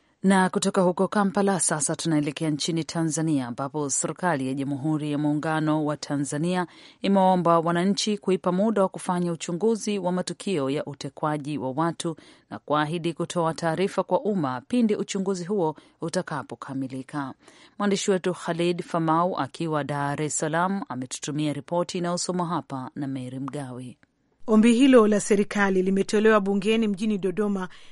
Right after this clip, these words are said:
Speaker 2: na Waziri Mkuu Bwana Kassim Majaliwa wakati alipokuwa akijibu maswali ya papo kwa hapo kutoka kwa kiongozi wa upinzani bungeni Bwana Freeman Mbowe, ambaye alitaka kujua kauli ya serikali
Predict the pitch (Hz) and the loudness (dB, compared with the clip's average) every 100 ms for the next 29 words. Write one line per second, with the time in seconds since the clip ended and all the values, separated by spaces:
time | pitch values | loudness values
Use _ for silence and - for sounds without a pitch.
0 | - 196 196 185 220 208 - 226 226 202 | -12 -6 -4 -2 -2 -2 -4 -6 -4 -2
1 | 202 196 214 202 233 196 190 190 202 196 | -4 -4 -6 -6 -6 -6 -6 -6 -4 -4
2 | 185 180 - - - - 190 - 208 202 | -4 -6 -10 -18 -20 -10 -10 -4 -6 -4
3 | 202 196 196 - 214 208 208 190 196 196 | -6 -6 -8 -4 -4 -4 -4 -8 -6 -4
4 | 196 - 220 233 220 - 208 196 196 190 | -6 -6 -6 -2 -4 -4 -6 -6 -8 -8
5 | 185 226 202 202 - - - 175 - 214 | -6 -6 -6 -6 -8 -18 -12 -12 -4 -4
6 | 214 196 202 - 196 196 214 202 196 - | -2 -4 -6 -4 -4 -2 -2 0 -4 -4
7 | 208 208 180 240 226 190 196 202 214 202 | -6 -6 -4 -2 -2 -4 -4 -2 -2 -2
8 | 185 202 196 190 - 214 196 190 190 196 | -4 -4 -6 -6 -6 -4 -4 -4 -4 -4
9 | 180 170 - - - 208 214 220 220 - | -4 -8 -16 -18 -10 -2 0 0 0 -4
10 | 233 233 - 208 220 208 208 208 220 202 | -4 -6 -6 -4 -4 -2 -4 -2 -2 -4
11 | - 196 - 220 202 196 | -6 -8 -6 -4 -4 -6